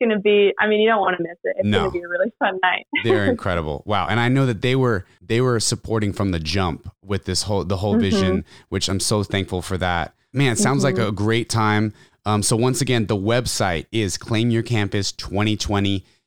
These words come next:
Speaker 2: If you wanna claim a school, um, you can unlock a school for somebody you know. Um, make sure to reach out to the youth ministry program. We wanna get as many people from ten thousand plus schools all across the United
Speaker 1: Mm-hmm.
Speaker 2: States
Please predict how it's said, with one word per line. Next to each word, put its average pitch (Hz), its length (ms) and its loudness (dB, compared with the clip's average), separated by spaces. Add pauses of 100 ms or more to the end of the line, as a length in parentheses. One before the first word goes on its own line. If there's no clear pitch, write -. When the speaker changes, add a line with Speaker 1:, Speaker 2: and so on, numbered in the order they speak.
(140)
Speaker 2:
If 101 100 -8
you 117 140 0
wanna 117 420 2
claim 123 300 0
a 131 80 2
school, 135 520 0 (280)
um, 104 160 0
you 104 80 0
can - 180 -4
unlock 120 460 0
a 131 40 -2
school 120 400 -2
for 101 300 -2
somebody 117 360 0
you 107 120 0
know. 107 420 0 (360)
Um, 95 140 0
make 107 140 0
sure - 140 -2
to 107 60 -2
reach 110 200 -2
out 107 180 0
to 110 40 -4
the 98 80 -4
youth 90 160 -4
ministry 110 480 0
program. 110 640 0 (360)
We 113 100 0
wanna 120 160 2
get 104 120 -2
as 92 140 -2
many 113 380 0
people - 580 -4 (240)
from 95 480 -2
ten 131 280 0
thousand 117 600 0
plus 117 300 -2
schools 95 600 -2 (240)
all 110 160 0
across 98 280 -2
the - 60 -4
United 92 220 0
Speaker 1:
Mm-hmm. - 20 0
Speaker 2:
States 98 380 -4